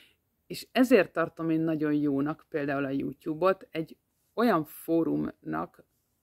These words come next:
ahol, ahol találkozhatunk más emberekkel,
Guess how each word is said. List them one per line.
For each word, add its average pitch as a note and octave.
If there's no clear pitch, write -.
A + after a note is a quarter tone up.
ahol, F3+
ahol F3+
találkozhatunk E3
más D#3+
emberekkel, E3